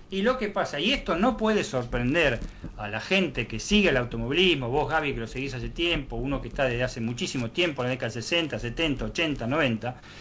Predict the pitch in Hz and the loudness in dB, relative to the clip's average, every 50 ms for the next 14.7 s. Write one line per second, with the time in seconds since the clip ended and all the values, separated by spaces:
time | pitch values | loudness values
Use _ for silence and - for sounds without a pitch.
0 | - - - 233 269 233 - - 262 247 226 196 220 226 - - - 190 247 254 | -10 0 4 4 4 4 2 2 4 6 6 6 6 4 2 2 4 4 4 4
1 | - 151 147 151 151 143 123 - - 131 135 - - - - - - - 202 208 | 4 0 2 4 4 2 2 0 -2 -2 -2 -2 -6 -10 -10 -10 -2 4 6 6
2 | 196 202 240 233 185 156 135 123 113 113 113 113 - 113 110 113 - 156 - - | 8 10 8 8 8 6 4 2 2 0 0 -2 -2 -4 -4 -4 -4 -4 -4 -2
3 | 127 123 139 135 120 110 107 107 117 110 127 - - - 185 190 165 131 113 107 | 0 0 0 2 0 0 -2 -4 -6 -8 -8 -10 -2 2 4 4 4 4 0 -2
4 | 104 104 - 104 120 - - 185 - - - 175 156 131 110 113 120 - 139 135 | -4 -6 -8 -4 -2 -2 0 0 -2 -2 -4 -4 -4 -4 -4 -4 -6 -6 -8 -10
5 | - - - - 170 175 - - 165 165 175 190 180 165 175 175 - 185 165 131 | -10 -12 -10 -2 0 0 0 2 2 4 4 4 4 2 0 0 0 2 2 2
6 | 127 - 120 113 - 113 107 - 156 156 135 - 160 175 - 214 220 240 226 226 | 2 0 -4 -4 -2 -4 -4 -2 -2 -2 0 0 -2 -2 2 2 2 2 2 2
7 | 220 196 196 208 214 208 - - - - - - 277 294 285 - 294 277 262 226 | 2 2 2 2 0 -2 -4 -10 -12 -8 0 2 4 4 4 4 6 6 6 6
8 | - 302 320 330 - - - - - - - - 233 214 214 214 220 277 294 285 | 4 2 0 0 -2 -6 -10 -10 -8 -2 2 4 6 6 6 8 8 8 8 6
9 | 269 196 196 208 202 208 226 240 269 269 226 240 269 277 262 226 202 185 170 165 | 6 6 4 2 2 2 2 2 4 4 4 4 4 6 6 6 6 6 4 2
10 | 165 180 190 185 180 175 175 160 160 160 160 160 165 185 208 208 202 190 190 233 | 0 0 0 0 -2 -4 -6 -6 -6 -6 -6 -4 -2 -2 -2 -2 -2 -2 -2 0
11 | 269 254 208 196 196 190 - - - - - - - 170 180 180 175 165 151 143 | 2 2 2 2 2 0 -2 -4 -8 -12 -12 -6 -2 0 2 4 4 4 4 2
12 | 143 156 170 175 175 175 185 190 190 196 190 175 165 151 - 196 196 196 190 196 | 0 0 0 2 4 4 4 6 6 4 2 2 -2 -2 0 0 0 0 0 -2
13 | - - - - - - 127 131 139 151 170 202 - - 180 170 185 226 226 - | -6 -10 -12 -12 -6 -4 -2 2 2 4 4 4 2 4 4 6 6 6 4 2
14 | - - - 165 170 180 180 185 202 214 214 208 - | 0 2 4 4 6 6 6 8 6 6 4 0 -8